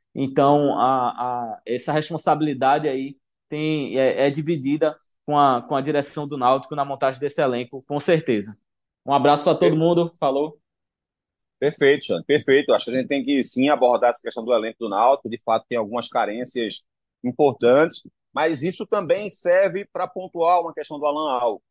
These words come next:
Speaker 2: porque você também não percebe ele tentando sair desse lugar comum. Olha, o, o elenco do Náutico, né, tá, tá mal montado, o Náutico tem problemas nas pontas.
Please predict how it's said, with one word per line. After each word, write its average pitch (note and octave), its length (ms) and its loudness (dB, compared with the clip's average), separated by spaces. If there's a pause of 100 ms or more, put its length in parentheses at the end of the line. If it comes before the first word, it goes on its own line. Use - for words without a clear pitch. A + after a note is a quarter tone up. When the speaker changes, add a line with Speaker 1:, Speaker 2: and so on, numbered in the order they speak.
(340)
Speaker 2:
porque D3 560 0
você C3 200 -8
também D#3+ 200 -4
não F3 140 -4
percebe F3 640 2
ele D#3+ 440 0
tentando G3 600 -6
sair G#3+ 320 0
desse A3+ 220 0
lugar A3 260 2
comum. F#3+ 340 -2 (420)
Olha, C#3+ 240 2
o, C3 180 -6
o D3+ 120 2
elenco E3+ 320 0
do F3 120 -4
Náutico, F3+ 720 2 (160)
né, C3 420 0
tá, C3+ 180 0
tá C#3+ 140 -2
mal D3+ 220 -2
montado, C#3 560 -2
o - 20 -12
Náutico C3 300 -6
tem E3+ 120 -8
problemas F3 680 -2
nas F3 180 -8
pontas. C#3+ 560 -2